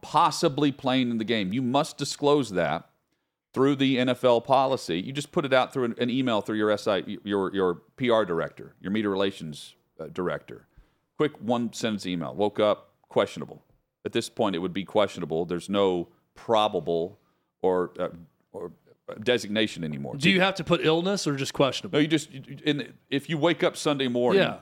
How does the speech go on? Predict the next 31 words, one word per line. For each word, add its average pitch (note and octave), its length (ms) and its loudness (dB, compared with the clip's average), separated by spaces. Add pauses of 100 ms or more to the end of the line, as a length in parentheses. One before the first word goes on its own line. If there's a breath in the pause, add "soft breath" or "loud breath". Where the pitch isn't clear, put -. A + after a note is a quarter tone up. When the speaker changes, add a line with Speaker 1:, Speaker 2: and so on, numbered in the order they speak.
Speaker 1:
on A#2 180 4
the B2 80 4
road, F2+ 420 2 (200)
uh, A2+ 220 2
for A2 180 2
a, G2+ 80 0 (100)
a G#2 80 2
player C3+ 460 2
who A#2 160 -2
flew C3+ 520 -2
on A2+ 160 -2
the G2 80 0
charter, D2+ 560 0 (180)
road A#2 260 2
trip, A2 280 0
or F#3 160 6
home A2+ 240 0
for G2+ 120 -8
whatever E2+ 320 2
reason, D2+ 440 -8 (520 soft breath)
you C3 120 -4
just E3 220 -6
send C#3 160 4
out A#2+ 160 4
an A2 80 -2
email G#2 340 2
and F#2+ 100 -2
say, F#2 300 2
"He's, G#2 280 -6
um, F#2 380 -4
uh, F#2 40 -10